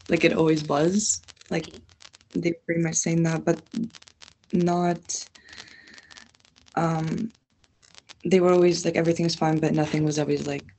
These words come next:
Speaker 1: good in the politics and things. But however, they s-,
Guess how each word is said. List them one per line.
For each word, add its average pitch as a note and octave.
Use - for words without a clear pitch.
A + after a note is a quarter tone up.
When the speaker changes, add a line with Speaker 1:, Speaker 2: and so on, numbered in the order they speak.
Speaker 1:
good D#3
in F3
the E3+
politics F3
and D#3
things. D#3+
But D#3+
however, E3
they D#3+
s-, -